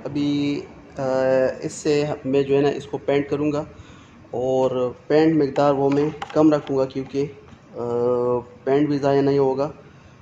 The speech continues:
और इसको मैं डार्ट की शक्ल पे convert कर रहा हूँ। ये अभी जो result देगा मुझे, ये होगा डार्ट की शक्ल में।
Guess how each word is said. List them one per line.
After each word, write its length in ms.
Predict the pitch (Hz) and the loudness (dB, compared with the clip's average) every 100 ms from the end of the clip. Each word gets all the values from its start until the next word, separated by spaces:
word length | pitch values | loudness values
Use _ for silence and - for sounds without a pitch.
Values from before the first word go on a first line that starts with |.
| - - - | -20 -16 -4
और 240 | 120 123 - | -2 -2 -4
इसको 320 | 151 - 143 | -6 -2 0
मैं 240 | 143 156 - - - - - - | 0 -2 -6 -20 -20 -20 -20 -16
डार्ट 360 | 123 131 139 143 | -4 2 2 0
की 80 | 139 | -12
शक्ल 220 | - 131 | -8 -8
पे 200 | - 131 147 - - - - - - - - - | -4 -6 -6 -16 -20 -20 -20 -20 -20 -20 -20 -10
convert 320 | 123 127 131 | -4 -2 -2
कर 180 | 131 127 | -4 -2
रहा 140 | 131 | 0
हूँ। 220 | 131 135 131 | 2 0 0
ये 360 | 127 127 131 117 - - - - - | -2 0 0 -4 -10 -20 -20 -20 -14
अभी 440 | 113 123 127 123 | -12 -10 -8 -8
जो 180 | 117 117 | -4 -2
result 320 | 120 139 151 | 0 -2 -4
देगा 360 | - 131 123 123 | -4 -4 -2 -2
मुझे, 460 | 120 123 156 - - - - - - - | -4 -4 -6 -10 -20 -20 -20 -20 -20 -12
ये 100 | 120 | -8
होगा 300 | 127 117 123 | -6 -4 -4
डार्ट 260 | 117 120 - | -2 -4 -4
की 100 | 117 | -14
शक्ल 240 | - 98 | -14 -12
में। 220 | 98 113 | -10 -10